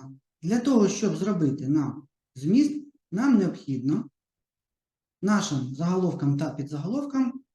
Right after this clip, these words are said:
виставити стилі. Для цього ми виділяємо те, що потрібно, що буде відображатися в змісті, і натискаємо на кнопку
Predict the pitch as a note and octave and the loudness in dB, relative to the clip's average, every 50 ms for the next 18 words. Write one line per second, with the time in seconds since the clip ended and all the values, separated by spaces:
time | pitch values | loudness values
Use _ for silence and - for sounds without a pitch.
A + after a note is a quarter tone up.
0 | _ - C#3 E3 G#3+ A#3+ A#3+ - B3 B3+ B3 B3 A#3+ - B3 B3 B3 B3 - - | _ -4 2 4 4 4 2 0 -2 -4 -4 -4 -4 -2 -2 -2 -2 -2 -4 -10
1 | - _ _ _ _ - - _ - G3 D#3+ B2+ A2 - - - - - - _ | -20 _ _ _ _ -20 -6 _ 2 4 4 4 2 0 -6 -12 -16 -18 -20 _
2 | _ _ _ _ _ _ _ _ _ _ _ _ _ _ _ _ _ _ _ _ | _ _ _ _ _ _ _ _ _ _ _ _ _ _ _ _ _ _ _ _
3 | _ _ _ _ - A#3 A#3 - A#3 G3+ E3+ E3 D#3 D3+ C#3 B2 - - - - | _ _ _ _ -4 -4 0 2 4 4 6 6 6 6 6 4 0 -4 -6 -8
4 | E3 F3 E3+ F3+ F3 E3+ D#3+ D3 C3+ C3+ C3 - C3+ - F3 E3 C#3 - - C#3 | -4 -2 0 2 2 2 2 2 2 0 0 -2 -6 -4 -4 -4 -4 -4 -6 -8
5 | B2 - - C#3 - A#2+ A#2 A#2 A#2 B2 D3 F3 G#3 - - - - _ _ _ | -8 -8 -8 -10 -8 -6 -6 -4 0 2 2 2 0 -2 -6 -12 -18 _ _ _
6 | _ _ _ _ _ _ - - D#3+ D3+ D#3 D#3+ D3 D3+ D3 D3 C#3+ D3+ D#3 D3+ | _ _ _ _ _ _ -8 -6 -6 -2 -2 0 0 0 0 -2 -2 -2 0 0
7 | D3+ D3+ D#3 D#3 D3 C#3 D3 C#3+ - C3 - - C3 B2+ B2+ B2 C3+ C#3+ C3 - | 2 2 0 0 0 -2 -2 -4 -4 -6 -8 -10 -12 -10 -6 0 2 2 2 2
8 | - - - F#3+ A#3 - - - - - _ _ _ _ _ _ _ - A#3 B3 | 0 -2 -2 -2 -2 -2 -4 -6 -14 -20 _ _ _ _ _ _ _ 0 2 4
9 | C4+ C#4+ C#4 B3 G#3+ - G3 F#3 - - - A3 A#3+ B3 B3 A#3+ G#3+ E3+ D#3 E3 | 6 6 6 6 4 2 0 -4 -6 -6 -4 -2 0 2 4 4 4 4 4 2
10 | F#3 G#3+ A3+ G#3+ - E3 D#3+ F3+ F#3+ F3+ - - - G3 G3+ G#3 G3 G3 | 2 0 -2 -4 -2 -2 -2 -2 -2 -4 -8 -6 -4 -4 -4 -4 -6 -8